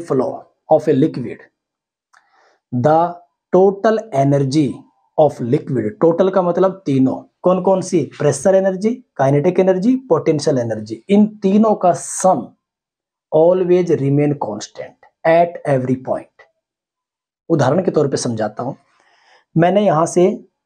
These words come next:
पंप लगाया, उसने प्रेशर दिया, प्रेशर मतलब वर्क किया फ्लूइड के ऊपर, फ्लूइड फ्लो होने लगा, यहां पर टोटल एनर्जी मेरी हंड्रेड जूल है, तीनों का, तीनों का सम,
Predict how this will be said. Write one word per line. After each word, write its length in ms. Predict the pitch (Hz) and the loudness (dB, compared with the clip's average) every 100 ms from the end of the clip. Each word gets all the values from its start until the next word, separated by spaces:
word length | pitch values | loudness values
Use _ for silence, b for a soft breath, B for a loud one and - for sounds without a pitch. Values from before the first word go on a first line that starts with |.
| _ | _
पंप 200 | 151 151 | -2 0
लगाया, 480 | 143 123 117 151 - | -2 0 -2 -4 -6
उसने 240 | 156 175 | -6 0
प्रेशर 500 | 170 170 151 - 180 | -2 0 -2 -2 -4
दिया, 420 | 147 123 131 139 - _ | -2 -2 -4 -6 -14 _
प्रेशर 300 | 139 147 156 | -2 -2 0
मतलब 300 | 151 156 190 160 | -2 0 0 -2
वर्क 280 | - 170 - _ | -2 -2 -4 _
किया 320 | 139 147 214 _ _ _ _ _ | -2 -2 -4 _ _ _ _ _
फ्लूइड 260 | - 123 139 | -2 0 2
के 120 | 139 | 2
ऊपर, 400 | 131 113 170 - _ _ _ _ _ _ _ _ _ _ - | 0 0 -2 -4 _ _ _ _ _ _ _ _ _ _ 0
फ्लूइड 240 | 208 214 214 - _ _ _ _ | 2 2 -2 -10 _ _ _ _
फ्लो 140 | 196 196 | 0 2
होने 180 | 180 | 2
लगा, 320 | 190 180 202 202 _ _ _ _ _ _ | 2 2 -2 -6 _ _ _ _ _ _
यहां 440 | 156 190 156 185 254 | 2 2 2 0 -2
पर 240 | 254 226 | 2 0
टोटल 520 | 226 - 202 190 240 | 0 0 0 2 2
एनर्जी 340 | 208 180 165 185 | 2 0 0 2
मेरी 200 | 180 208 | 2 2
हंड्रेड 380 | 131 147 160 156 | 0 0 2 0
जूल 320 | 120 113 107 | -4 -10 -12
है, 120 | - _ _ | -16 _ _
तीनों 240 | 196 175 | 2 2
का, 300 | - 139 - - | -2 -6 -10 2
तीनों 240 | 220 226 | 4 4
का 120 | 220 | 2
सम, 280 | - - 123 | -2 -4 -8